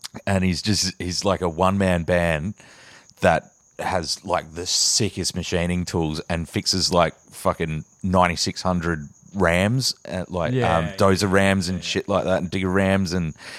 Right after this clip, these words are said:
Speaker 1: yeah, he's just got all this fucking trick machine. It's just him lathing shit. And I'm like, "Yeah, I watch this all day." Like, <laughs> it's just, fuck. <laughs> But yeah, so there you stop, you pause, you watch it, yeah, and watch it for a bit. And I'm like, "Oh, yeah, cool."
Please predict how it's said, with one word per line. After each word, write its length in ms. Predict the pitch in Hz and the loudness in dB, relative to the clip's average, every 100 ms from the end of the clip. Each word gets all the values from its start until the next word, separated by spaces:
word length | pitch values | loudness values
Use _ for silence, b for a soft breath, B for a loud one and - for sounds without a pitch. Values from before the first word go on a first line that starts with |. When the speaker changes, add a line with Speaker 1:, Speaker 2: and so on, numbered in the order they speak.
| B B | B B
Speaker 1:
yeah, 180 | 98 82 | 2 2
he's 260 | 78 80 | 2 -4
just 220 | - 95 - | -4 -4 -2
got 120 | 87 | -2
all 140 | 80 | -2
this 160 | 73 - | -4 -8
fucking 640 | - - - 95 - 73 - - | -12 -10 -2 -2 -2 -14 -14 -6
trick 240 | - 104 | -4 -4
machine. 280 | - 87 87 | -4 -6 -4
It's 200 | 80 - | -4 -4
just 240 | - - | -2 -2
him 320 | - 78 76 - - | -4 -6 -6 -10 0
lathing 440 | 82 78 78 85 | 2 2 2 0
shit. 340 | 73 - 80 - | -2 -2 -2 -2
And 100 | 87 | -6
I'm 120 | 80 76 | -4 -2
like, 200 | 76 - | -2 -2
"Yeah, 200 | - - | -6 -6
I 20 | |
watch 300 | 71 - - | -8 -10 -8
this 120 | 64 | -6
all 220 | 65 76 | -4 -4
day." 300 | 69 69 73 - | -4 -4 -6 -4
Like, 260 | - 82 - - | 0 2 2 -2
<laughs> 60 | |
it's 160 | - - | -2 2
just, 380 | 208 - 214 - | 2 2 -2 -2
fuck. 1160 | 170 - 165 - - 139 - - - - 131 - | -6 -4 -10 -8 -4 -2 -2 -2 -4 -4 -14 -4
<laughs> 120 | 143 - 156 - - - _ _ B B B B B | -4 -2 -2 -4 -6 -20 _ _ B B B B B
But 180 | 98 85 | 2 4
yeah, 180 | 110 90 | 4 4
so 240 | 131 117 | 4 2
there 120 | 98 113 | 2 0
you 140 | 95 | 0
stop, 280 | 85 107 98 | -2 -2 -4
you 60 | 87 | -6
pause, 360 | - 95 90 | -4 -2 -2
you 60 | 85 | -2
watch 240 | 85 - | -4 -4
it, 160 | 92 82 | -6 -8
yeah, 180 | 90 87 | -8 -8
and 280 | 87 90 | -10 -10
watch 240 | 90 90 - | -10 -10 -12
it 60 | |
for 100 | - | -16
a 40 | 82 | -12
bit. 240 | 87 98 - | -8 -8 -10
And 80 | |
I'm 60 | 80 | -20
like, 120 | 65 | -18
"Oh, 120 | 78 87 | -14 -12
yeah, 120 | 85 | -12
cool." 260 | - 87 | -10 -10